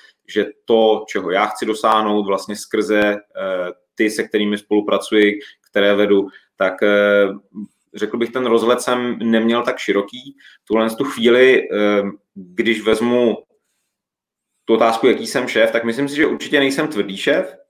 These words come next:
Myslím si, že, ehm, se primárně soustředím na to, abych lidem, se kterýma pracuji a který vedu, tak, eh, abych jim dal maximální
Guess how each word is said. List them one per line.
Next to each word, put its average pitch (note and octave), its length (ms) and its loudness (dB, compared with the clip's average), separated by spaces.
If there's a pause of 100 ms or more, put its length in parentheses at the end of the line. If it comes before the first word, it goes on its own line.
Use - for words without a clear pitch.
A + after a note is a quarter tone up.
(200)
Myslím A2+ 280 -8
si, B2 140 -10
že, C3 400 4
ehm, G2+ 560 -2 (120)
se A#2+ 140 -8
primárně A#2+ 560 -2
soustředím B2 480 -10
na A2 80 -2
to, A2+ 240 -2 (380)
abych C3 260 -6
lidem, A#2+ 260 0
se B2 100 -10
kterýma B2+ 320 -4
pracuji A#2 440 -2
a - 120 -6
který A2+ 200 -8
vedu, A2+ 360 0 (340)
tak, A2 260 -2
eh, A#2 260 6
abych - 300 -4
jim B2 100 -4
dal B2 260 2
maximální B2 760 -2